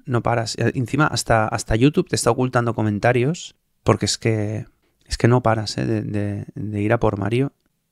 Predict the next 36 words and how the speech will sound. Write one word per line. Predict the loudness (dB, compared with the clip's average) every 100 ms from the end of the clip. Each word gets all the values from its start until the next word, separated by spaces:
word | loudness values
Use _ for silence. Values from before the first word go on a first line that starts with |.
| -6
Ah, | -4 -2
te | 0
he |
silenciado | 2 2 2 0
un | 0
ratito, | -2 -4 -6 -6
¿eh? | -6 -8 _ _ _ -4
Y | -2
si | -2
te | 2
he | 2
de |
echar, | 2 -4 -2
te | -4
he |
hecho. | -6 -12 -18 _ _ _ -18 -12 -10 -10 -14 _ _ _ _
No | 6 8
me |
voy | 8 6
a |
meter | 4 2
en | 2
una | 2
discusión, | 0 -2 -4 -2 0 0
¿eh? | 0 0
De, | -2 -4 -4
con, | -2 0 0 -4 -6 -8 0
con | 0 2 -2
este | -2 -4
chaval | 0 0 2 0 -2
que, | -2 -2 -2 -6
que | 0
le | 0
tiene | 0 -2
tanta | -2 -2
manía | -4 -4 -4 -6 -8